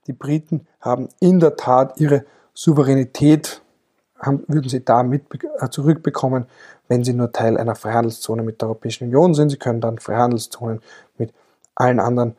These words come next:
Staaten, mit denen sie sich verbunden fühlen oder eben eine entsprechende Kooperation anstreben, dann auch vornehmen. Und zum Abschluss können wir uns noch die große Frage stellen, was passiert jetzt?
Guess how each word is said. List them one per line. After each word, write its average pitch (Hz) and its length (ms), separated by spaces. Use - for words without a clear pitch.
Staaten, 117 440
mit 113 160
denen 117 200
sie 117 120
sich 117 160
verbunden 165 500
fühlen 147 320
oder 123 220
eben 117 180
eine 113 380
entsprechende 120 540
Kooperation 110 640
anstreben, 113 600
dann 110 220
auch - 320
vornehmen. 113 460
Und 135 400
zum 127 180
Abschluss 160 460
können 147 140
wir 147 80
uns 143 80
noch 139 140
die 135 120
große 151 400
Frage 139 320
stellen, 135 400
was 131 340
passiert 123 440
jetzt? 123 480